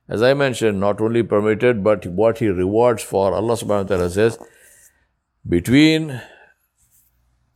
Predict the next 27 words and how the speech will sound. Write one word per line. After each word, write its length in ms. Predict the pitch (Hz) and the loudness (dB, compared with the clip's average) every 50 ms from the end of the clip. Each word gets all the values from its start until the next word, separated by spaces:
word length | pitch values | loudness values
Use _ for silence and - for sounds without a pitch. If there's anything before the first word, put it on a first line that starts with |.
| _ _ _ - _ _ _ _ _ _ _ _ _ _ _ _ _ _ - | _ _ _ -20 _ _ _ _ _ _ _ _ _ _ _ _ _ _ -4
just 280 | 98 117 135 131 - | 2 2 2 2 2
before 320 | 139 139 127 143 143 139 127 | -2 -2 2 4 2 2 4
dawn 640 | 120 127 123 123 123 120 120 120 120 123 - - _ _ _ _ _ _ - | 4 4 4 4 4 2 2 0 -2 -6 -14 -18 _ _ _ _ _ _ -6
and 160 | 95 95 98 - | -6 -6 -6 -4
after 380 | 101 123 131 127 127 - 120 | 0 0 0 0 0 -4 -8
sunset, 680 | 104 - 113 107 104 98 - 107 101 98 101 98 95 - _ _ _ _ _ _ _ - | -2 0 0 0 0 -2 0 2 2 2 2 0 -4 -10 _ _ _ _ _ _ _ -10
in 180 | 95 92 90 90 | -6 -6 -4 0
that 240 | 107 113 113 113 - | 2 0 0 0 -2
period 240 | 120 113 107 107 110 | -4 -2 -2 0 0
of 160 | 104 92 - | -2 -2 0
time, 480 | - 95 95 92 92 92 90 90 - - _ _ _ _ _ _ - 80 80 | 0 2 2 2 0 -2 -4 -8 -10 -16 _ _ _ _ _ _ -14 -12 -4
do 160 | 92 95 107 | 0 0 2
not 300 | 117 127 139 139 - - | 2 2 2 0 0 -4
eat 300 | 107 110 107 107 - _ - - | -6 -4 -4 -4 -6 _ -12 -10
and 140 | 87 87 80 | -10 -6 -4
do 100 | 92 95 | -4 -2
not 260 | 107 110 107 95 82 | 0 -2 -2 -2 -4
drink 320 | 78 87 92 90 90 - | -6 -6 -6 -6 -6 -6
and 200 | - 85 87 80 | -6 -6 -4 -2
do 100 | 82 90 | -4 -2
not 220 | 95 101 95 - 95 | 0 0 0 0 0
have 320 | 92 92 95 92 90 - - _ _ _ _ _ _ _ | 0 0 0 0 -2 -4 -10 _ _ _ _ _ _ _
physical 440 | - 87 92 92 95 87 - 98 92 | -4 -4 -2 -2 -2 -2 -2 -2 0
relations 720 | 90 90 92 92 90 90 - 92 87 87 87 87 - - - | 0 0 0 0 -2 0 -2 -4 -4 -4 -6 -8 -10 -14 -10
with 280 | 82 82 90 90 85 80 | -4 -2 0 0 0 0
your 240 | 82 87 87 87 | -2 0 0 0
spouse." 720 | 85 - - - 156 143 117 95 - - - - - - | -2 -4 0 2 4 4 4 2 -2 -8 -14 -14 -16 -18